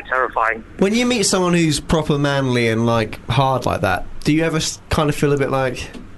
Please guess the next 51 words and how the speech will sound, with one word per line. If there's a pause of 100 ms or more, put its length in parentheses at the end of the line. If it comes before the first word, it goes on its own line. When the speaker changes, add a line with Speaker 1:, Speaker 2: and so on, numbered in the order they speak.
(140)
Speaker 2:
'cause
when
you're
little,
I
think
that's
kind
of
what
you, (200)
when
you
think,
"Oh,
I'm,
when
I
grow
up,
I'm
gonna
be
a
tough (640)
man."
And
you
meet
someone
like
that
who's
Speaker 1:
I
Speaker 2:
his
Speaker 1:
think
I
was
always
aware
I
would
never
grow
up
to
be
a
tough
man.
Speaker 2:
Yeah.